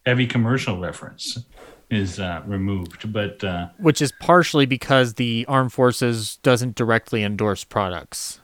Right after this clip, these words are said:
Speaker 2: um, of
Speaker 1: Right.
Speaker 2: that nature, yeah. So
Speaker 1: You know, something you, you should mention, too, um, that, uh, gave Inner Sanctum its flavor,
Speaker 2: Mm-hmm.
Speaker 1: uh,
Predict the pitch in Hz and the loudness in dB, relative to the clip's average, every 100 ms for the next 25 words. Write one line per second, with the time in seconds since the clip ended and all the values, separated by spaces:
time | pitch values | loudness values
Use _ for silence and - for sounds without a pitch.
0 | - 110 101 107 110 107 104 98 104 101 | -6 -2 -2 0 0 0 -4 -4 -4 -4
1 | - 90 90 85 90 _ _ _ _ _ | -6 -8 -8 -10 -16 _ _ _ _ _
2 | _ _ _ _ _ _ _ _ _ - | _ _ _ _ _ _ _ _ _ -6
3 | - 147 160 151 180 160 160 147 131 143 | 2 4 6 4 2 0 -2 -6 -6 -6
4 | - 147 147 - 113 117 147 - 110 104 | -4 0 2 2 2 2 2 2 0 -2
5 | 95 175 156 104 104 - - - - - | -2 2 2 2 0 -4 -16 -18 -20 -20
6 | - 110 107 101 95 - - 370 247 - | -12 -8 -6 -6 -8 -10 -12 -16 -20 -20
7 | _ _ _ - 120 110 - - - - | _ _ _ 0 0 0 -6 -16 -16 -14
8 | - - - 120 127 131 127 120 214 - | -18 -12 -2 2 4 4 2 0 -4 -10
9 | - _ _ - 143 135 - 135 117 120 | -20 _ _ 2 4 4 2 2 2 2
10 | 117 117 107 101 95 - - 113 120 151 | 2 0 0 -2 -6 -12 -8 -4 0 -2
11 | 104 76 73 - 147 131 120 117 98 98 | -4 -8 -10 -10 -4 -2 -2 -4 -6 -10
12 | _ _ _ _ _ - | _ _ _ _ _ -16